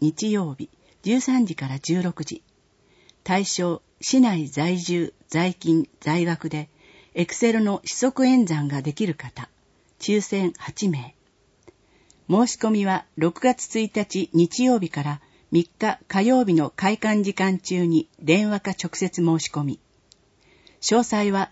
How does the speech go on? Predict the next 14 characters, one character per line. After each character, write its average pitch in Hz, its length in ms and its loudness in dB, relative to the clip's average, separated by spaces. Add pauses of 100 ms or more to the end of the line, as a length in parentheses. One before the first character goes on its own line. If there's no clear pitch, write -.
情 190 260 2
報 240 200 2
図 220 120 -6
書 214 140 -4
館 135 280 -10 (420)
三 262 320 4
八 247 320 -2
四 175 240 2
の 139 180 -4 (120)
零 208 220 4
二 233 220 4
零 151 220 0
二 147 340 0
へ。 - 100 -12